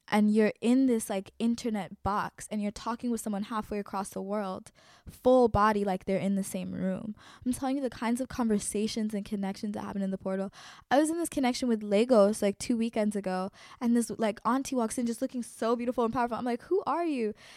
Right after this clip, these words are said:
And then the person she walks in with is like, "Oh, do you know Fela Kuti?" And I was like, "Yeah." She's like, "Oh, this is his daughter, his firstborn daughter." And I was like,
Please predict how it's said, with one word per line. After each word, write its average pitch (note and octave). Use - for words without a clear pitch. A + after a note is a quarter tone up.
And B3+
then B3
the A#3
person B3+
she A#3+
walks A3
in A#3+
with A3
is G#3
like, G3+
"Oh, E4
do -
you D#4
know D#4
Fela D4
Kuti?" B3+
And A3
I A#3+
was A#3+
like, A#3
"Yeah." A#3+
She's -
like, D#4
"Oh, E4+
this F4
is G4
his C#4+
daughter, C#4
his A#3+
firstborn D4+
daughter." D4
And -
I -
was -
like, C4